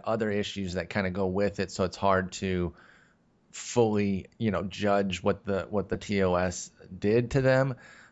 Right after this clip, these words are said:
But, um, yeah, I know, I know that, that Matt Harrison specifically, he did kinda bounce back from, from maybe that surgery, but, but his back's been a nightmare and, and essentially ended his career. I mean, he's pitched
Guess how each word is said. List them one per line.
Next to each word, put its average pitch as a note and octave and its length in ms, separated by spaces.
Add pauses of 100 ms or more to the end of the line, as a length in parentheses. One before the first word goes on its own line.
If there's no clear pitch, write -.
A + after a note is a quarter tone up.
But, F#2+ 340
um, F2 520 (100)
yeah, G2+ 180
I G2 60
know, G2+ 120
I F#2+ 140
know G#2 160
that, F2+ 240 (180)
that F#2 220
Matt G2 160
Harrison G2 340
specifically, F2+ 840 (300)
he G#2+ 100
did B2 220
kinda A#2 180
bounce G#2+ 260
back G#2 280
from, G2 260
from G2 280
maybe F#2+ 240
that G#2 260
surgery, G2 420
but, F2+ 180 (260)
but G2 120
his F#2 140
back's F2+ 340
been F2+ 160
a E2+ 60
nightmare E2+ 680 (380)
and, F2 260
and G2 280 (120)
essentially A2 540
ended F2+ 280
his E2+ 180
career. B1 340
I C2 60
mean, D#2+ 100
he's E2+ 160
pitched - 440